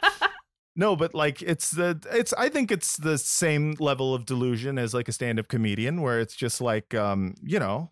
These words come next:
Speaker 1: What I do
Speaker 2: uh,
Speaker 1: is so fucking important.
Speaker 2: Yeah, you know, it's like, "Hey, uh, this is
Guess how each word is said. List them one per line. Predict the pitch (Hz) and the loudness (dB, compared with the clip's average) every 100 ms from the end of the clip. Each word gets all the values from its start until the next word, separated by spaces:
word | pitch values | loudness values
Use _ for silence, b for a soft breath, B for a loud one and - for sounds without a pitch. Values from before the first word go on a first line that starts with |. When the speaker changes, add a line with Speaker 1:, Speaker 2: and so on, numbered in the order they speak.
| - | -6
Speaker 1:
What | 143 | 0
I | 131 | 2
do | 127 123 123 | 2 2 2
Speaker 2:
uh, | 123 | 0
Speaker 1:
is | 123 | -2
so | - 127 143 _ - | -6 -12 -14 _ -10
fucking | 131 - 147 | -10 -8 -14
important. | 135 - - 143 - 151 139 - - - | -14 -14 -8 -8 -8 -12 -14 -14 -16 -8
Speaker 2:
Yeah, | 196 254 233 185 | -2 0 2 0
you | 165 202 | 0 0
know, | 190 185 | 0 -2
it's | 175 | -2
like, | 175 160 | -4 -2
"Hey, | 190 196 147 123 | 0 0 0 0
uh, | 120 120 117 113 110 110 | 0 2 2 0 0 -4
this | 123 - | -6 -4
is | 117 104 - - | -6 -6 -12 -14